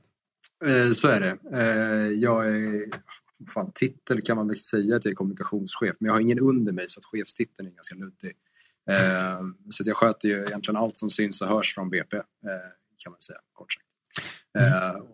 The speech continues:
och har ju varit, jag började spela i B P när jag var sex år i knatteskolan och sen gick jag hela vägen upp till jag var arton. Eh, så jag var ju så här klassisk breddlagsspelare. Jag var ju katastrof på plan, men det är fina med B P, om jag ska vara liksom P R-maskinen, så är det fina med B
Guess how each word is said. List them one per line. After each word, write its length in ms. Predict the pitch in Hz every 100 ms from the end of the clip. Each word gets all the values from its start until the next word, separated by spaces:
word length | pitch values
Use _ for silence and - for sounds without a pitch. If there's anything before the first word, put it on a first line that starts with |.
| -
och 120 | 95
har 180 | 110 101
ju 60 | 101
varit, 340 | 101 98 -
jag 280 | 110 113 98 - 117
började 180 | 110
spela 280 | 101 107 104
i 40 | 98
B 80 | 98
P 40 | 98
när 60 | 98
jag 60 | 95
var 60 |
sex 300 | 92 92 -
år 100 | 95
i 40 | 85
knatteskolan 600 | 98 - 92 104 95 87
och 60 | 90
sen 180 | 98 90 - _ _
gick 220 | 107 -
jag 80 | 101
hela 200 | 95 98
vägen 280 | 95 95 95
upp 160 | 90
till 120 | - 92
jag 100 | 87
var 260 | 85 85 - _ - 117
arton. 320 | - 123 120
Eh, 840 | 110 - 110 104 98 95 90 87 - _ _ _ _
så 220 | - - 98
jag 160 | 107
var 100 | 104
ju 80 | 104
så 120 | 98
här 100 | 98 95 -
klassisk 280 | - 104 92
breddlagsspelare. 760 | 95 104 98 95 - 117 95 80
Jag 80 | 92
var 80 | 90
ju 60 | - _ -
katastrof 460 | 98 104 117 107 -
på 120 | 107 95
plan, 380 | 120 104 90
men 180 | 95 95 - _ - _ _
det 60 | 139
är 40 |
fina 240 | 143 127 123
med 100 | 117
B 140 | 117
P, 160 | - 98
om 100 | 101
jag 100 | -
ska 100 | 110
vara 260 | 104 101
liksom 420 | 95 - 98 92 - _ -
P 140 | 110
R-maskinen, 640 | 101 101 - 123 107 87 85
så 140 | 98
är 40 |
det 100 | 98
fina 200 | 95 107
med 100 | 110
B 140 | 110